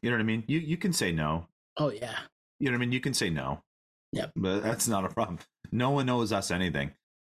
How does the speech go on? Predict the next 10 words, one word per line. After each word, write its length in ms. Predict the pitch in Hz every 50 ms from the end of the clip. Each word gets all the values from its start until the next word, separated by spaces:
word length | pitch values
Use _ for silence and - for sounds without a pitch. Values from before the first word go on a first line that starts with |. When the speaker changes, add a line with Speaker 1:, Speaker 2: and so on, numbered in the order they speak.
| _ _
Speaker 2:
No. 120 | - - - - - - - _ _ _ _ -
Speaker 1:
It 140 | 123 113 123
is 180 | 143 151 143
just 240 | - 135 123 - -
interesting, 680 | 123 127 - 120 107 - - 107 95 92 87 85 82 - _ _
these 280 | 90 104 98 - - -
things 340 | - 110 107 110 110 98 107
that 280 | 95 85 85 80 - - _ -
kind 160 | - 101 87
of 60 | -